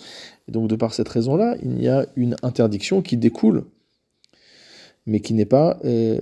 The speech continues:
euh, une interdiction directement sur le rapport.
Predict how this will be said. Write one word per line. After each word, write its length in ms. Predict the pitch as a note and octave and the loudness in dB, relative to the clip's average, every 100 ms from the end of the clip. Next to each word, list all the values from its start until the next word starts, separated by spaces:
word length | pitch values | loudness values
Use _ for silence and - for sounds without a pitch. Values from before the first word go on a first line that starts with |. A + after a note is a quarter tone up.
| - - | -6 -8
euh, 180 | A#2 - | -8 -6
une 120 | A2+ | -4
interdiction 840 | A2+ A2+ G#2 G2+ - C#3 D3 D3 - | -4 -2 -4 -4 -6 -2 0 -2 -6
directement 720 | A2+ G#2+ - - A2+ B2 C#3+ G3+ _ - | -4 -4 -4 -4 0 0 0 -4 _ -20
sur 460 | - B2+ B2+ C#3 A#2+ | -6 0 2 2 0
le 100 | A2 | 0
rapport. 460 | G#2 - - F#2+ | -2 -4 -8 -8